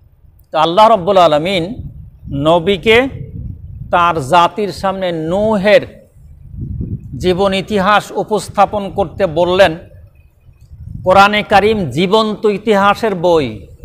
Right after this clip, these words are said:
যে ঘটনা ঘটে গেছে তার জীবন্ত ইতিহাস, আল্লাহ সেগুলো নবীকে জানিয়ে দিয়েছেন। কারণটা,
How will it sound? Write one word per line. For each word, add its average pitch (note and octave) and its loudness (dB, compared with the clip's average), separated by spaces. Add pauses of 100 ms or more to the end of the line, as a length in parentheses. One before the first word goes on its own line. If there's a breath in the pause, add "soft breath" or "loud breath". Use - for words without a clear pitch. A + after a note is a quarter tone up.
(1200)
যে E3 0
ঘটনা G3 2
ঘটে E3+ 0
গেছে G#3+ 0
তার F#3+ 2
জীবন্ত F3+ -2
ইতিহাস, F3+ 0 (1160)
আল্লাহ F3+ 2
সেগুলো G#3 0
নবীকে F#3+ 2
জানিয়ে F3+ 2
দিয়েছেন। D#3 -2
কারণটা, F#3+ 4